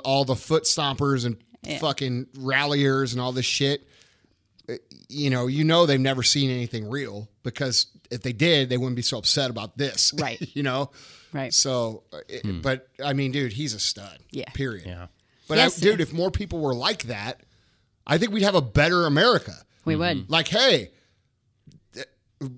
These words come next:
Speaker 1: let me hear what the fuck you think, and then let me think about it, and let me think what I think. And instead of me, and dude, you know what I think this came from, honestly? Like, this whole problem? I've been thinking about this for a long time.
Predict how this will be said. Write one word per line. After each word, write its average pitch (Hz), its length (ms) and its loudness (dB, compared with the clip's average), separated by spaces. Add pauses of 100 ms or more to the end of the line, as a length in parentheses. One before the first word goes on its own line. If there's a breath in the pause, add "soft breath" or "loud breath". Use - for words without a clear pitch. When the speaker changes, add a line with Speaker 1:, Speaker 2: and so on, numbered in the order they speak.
(240)
Speaker 1:
let 226 180 6
me 285 140 4
hear 214 300 0
what 180 200 0
the 135 60 -6
fuck - 340 -4
you 131 80 -2
think, 160 360 0
and 127 120 -2
then 175 120 0
let 180 100 -2
me 160 100 -2
think 175 280 -8
about 120 300 -6
it, 123 180 -8 (240 soft breath)
and 120 100 -12
let 214 120 -2
me 226 80 0
think 208 280 -2
what 123 100 -4
I 170 160 2
think. - 380 -10 (260)
And 120 60 -6
instead 196 260 0
of 160 80 4
me, 175 180 0 (380 soft breath)
and 180 100 0
dude, 240 160 6
you 202 80 2
know 262 100 2
what 277 120 4
I 208 60 4
think 190 260 -2
this 170 140 0
came 156 220 -2
from, 180 240 -4
honestly? 143 440 -4
Like, 123 180 -8
this 127 160 -10
whole 131 220 -6
problem? 131 480 -4
I've 160 160 -4
been 190 120 0
thinking 143 240 -4
about 95 200 -10
this 92 180 -6 (160)
for 101 100 -10
a 95 60 -6
long 123 260 -2
time. 101 320 -8